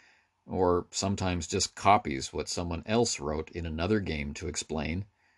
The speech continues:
the nature of an R P G. That I have grown cautious about expecting too much from such sections does not mean that I dislike the question.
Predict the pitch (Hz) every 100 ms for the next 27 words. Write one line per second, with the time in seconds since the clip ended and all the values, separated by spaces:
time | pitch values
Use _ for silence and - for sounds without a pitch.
0 | _ _ _ _ _ _ 101 98 98 92
1 | 90 90 80 78 - 73 - 65 - 87
2 | _ _ _ _ _ _ _ _ _ _
3 | _ _ - 92 92 92 90 95 90 87
4 | 90 82 78 - 110 123 - 60 - -
5 | _ _ _ _ 107 92 82 - 107 -
6 | 87 - 107 98 101 - - 80 - 76
7 | - 73 65 - 73 - _ _ _ _
8 | 98 98 90 92 101 101 85 101 104 71
9 | 73 _ _ _ _ - 90 82 78 107
10 | - 78 71 - - 98 95 - 73